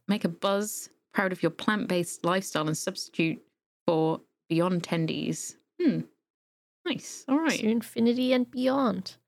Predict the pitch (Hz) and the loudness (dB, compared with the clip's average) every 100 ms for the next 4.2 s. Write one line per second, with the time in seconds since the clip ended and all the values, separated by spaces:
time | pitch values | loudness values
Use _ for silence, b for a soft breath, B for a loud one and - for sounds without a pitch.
0 | _ 302 170 - 240 240 208 208 220 214 | _ -4 -4 4 6 8 6 8 6 6
1 | 208 190 214 - - 208 226 233 220 - | 2 4 6 4 6 8 10 8 4 -2
2 | 208 - 175 190 - - 202 175 175 175 | 0 4 4 4 0 8 8 8 6 4
3 | 170 190 - - 196 - 240 269 269 262 | 4 0 -2 -4 -4 -2 -2 0 2 2
4 | 262 254 | 0 0